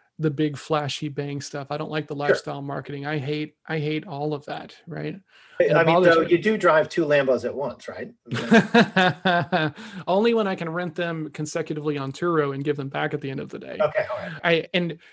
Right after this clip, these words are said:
Speaker 1: there's this whole movement against, like, the guru and all of that stuff. And I, I, I, I don't wanna, I don't even wanna be part of that. Like, last year when all this was going on and I was kind of, like, really trying to figure out, like,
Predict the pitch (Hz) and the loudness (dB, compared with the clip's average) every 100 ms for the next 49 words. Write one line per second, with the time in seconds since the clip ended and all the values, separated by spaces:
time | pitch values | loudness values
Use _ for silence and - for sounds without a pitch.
0 | - _ _ _ 220 170 156 147 190 196 | -20 _ _ _ -4 -2 0 -2 4 4
1 | 160 190 156 147 127 143 151 151 - - | 6 4 4 -2 -2 -4 -2 -2 -6 -8
2 | 147 135 147 147 143 139 139 139 139 139 | -6 -6 -4 -4 -2 0 0 0 -2 -2
3 | 143 143 139 139 - 147 139 143 139 147 | -2 -4 -4 -8 -6 -6 -4 -4 -6 -6
4 | - 156 - 156 160 - _ _ _ - | -4 -4 -2 -4 -4 -8 _ _ _ -4
5 | 156 156 160 185 170 160 165 190 175 160 | -4 0 0 0 -2 -4 -2 -2 -2 -2
6 | 147 - 151 131 135 156 - - 143 139 | -4 -4 -4 -4 -4 -4 -4 -10 -10 -4
7 | 151 175 - 170 160 - 147 156 160 156 | 0 -2 2 2 2 0 0 4 2 2
8 | 147 151 147 151 151 143 151 147 160 147 | -2 -2 0 -2 0 0 -2 -2 -4 -6
9 | 139 147 156 156 160 147 147 - 143 147 | -6 -8 -4 2 2 2 -6 -6 -2 0
10 | 151 143 | 0 -6